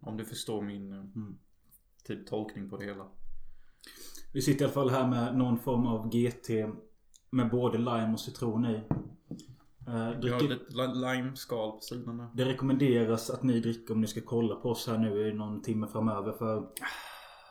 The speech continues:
Speaker 2: Vi har klippt tre
Speaker 1: Mm.
Speaker 2: öl innan nu och, eh, önskemålet var att vi skulle bli riktigt jävla fulla här.
Speaker 1: Det är ju inga problem. Det är ju Sverige vi är i. Det enda nöje vi har är att bli riktigt jävla fulla.
Speaker 2: Ja, jo, sant.
Speaker 1: Och sen klaga.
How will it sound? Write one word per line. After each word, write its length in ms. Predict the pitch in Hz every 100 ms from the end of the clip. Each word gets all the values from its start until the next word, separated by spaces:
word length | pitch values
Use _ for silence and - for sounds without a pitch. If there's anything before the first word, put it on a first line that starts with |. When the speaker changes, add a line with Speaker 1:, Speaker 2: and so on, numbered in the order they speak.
| - _ -
Speaker 2:
Vi 180 | 143 131
har 100 | 123 - -
klippt 380 | 143 - - -
tre 220 | 143 117
Speaker 1:
Mm. 120 | 120
Speaker 2:
öl 100 | 113
innan 300 | 117 120 104
nu 80 | 117 107 - 104
och, 340 | 101 - -
eh, 260 | 107 104 107
önskemålet 640 | 123 131 - 110 107 107
var 140 | 131 113
att 60 |
vi 40 | 113
skulle 200 | - 110
bli 120 | 113
riktigt 260 | 107 - 117
jävla 180 | 107
fulla 480 | 98 - 120 113 98
här. 200 | 123 98 - - _ _ _ _ - - _ _ _ - - -
Speaker 1:
Det 100 | 123
är 40 |
ju 100 | 143
inga 140 | 160 143
problem. 560 | 123 123 120 139 110 -
Det 140 | -
är 60 | 143
ju 60 |
Sverige 420 | 131 - 127 101 113
vi 80 |
är 60 | 143 101
i. 80 | 101 - -
Det 60 | 110
enda 240 | 135 120
nöje 180 | 120 117
vi 80 | 110
har 260 | 110 120
är 60 | 156
att 60 | 110
bli 120 | 110
riktigt 300 | 107 - -
jävla 180 | 113 107
fulla. 320 | - 107 104 - -
Speaker 2:
Ja, 260 | 147 131 104 -
jo, 180 | 127 113
sant. 280 | - 113 110 -
Speaker 1:
Och 100 | -
sen 180 | 143 117
klaga. 560 | 123 123 120 104 101